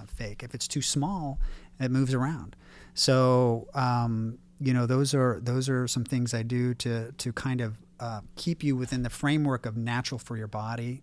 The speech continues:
Um, and then ultimately we use those photos that they pick to kind of go bounce in between an extra two, twenty-five C Cs up or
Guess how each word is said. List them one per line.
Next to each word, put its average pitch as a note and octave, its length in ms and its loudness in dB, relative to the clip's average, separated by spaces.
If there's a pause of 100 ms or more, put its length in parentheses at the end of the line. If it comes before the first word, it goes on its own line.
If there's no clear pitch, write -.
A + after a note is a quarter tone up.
Um, A2+ 260 -6
and A#2+ 160 -2
then A#2 300 -4
ultimately C3+ 560 -2
we A#2 120 -2
use A2+ 240 -4
those A2 200 -4
photos C#3 400 -2
that D3+ 100 -4
they D#3 120 -6
pick - 320 -6 (280)
to B2+ 80 -6
kind C3 300 0
of B2 80 -2
go B2+ 260 0
bounce A#2+ 340 0
in C3 60 -2
between B2 400 -2
an A2+ 80 -4
extra A#2 240 -4
two, - 260 -8
twenty-five B2 560 -4
C C3 140 -4
Cs A#2+ 260 -4
up B2+ 220 -2
or A#2 220 -12